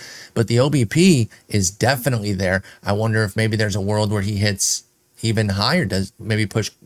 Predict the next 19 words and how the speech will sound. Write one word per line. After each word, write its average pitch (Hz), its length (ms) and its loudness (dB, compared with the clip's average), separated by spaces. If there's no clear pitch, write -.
Seager 117 420 0
to 98 100 0
third, 139 540 -2
put 113 140 0
Carter 101 360 0
at 98 200 -4
two? 160 600 0
I, 113 240 -2
I - 20 0
don't 117 140 -2
know. 131 160 0
I 90 80 -2
don't 90 80 -6
know 101 80 -2
how 104 60 0
much 104 180 -8
they 107 100 -2
wanna 98 240 -2
trust, - 640 -4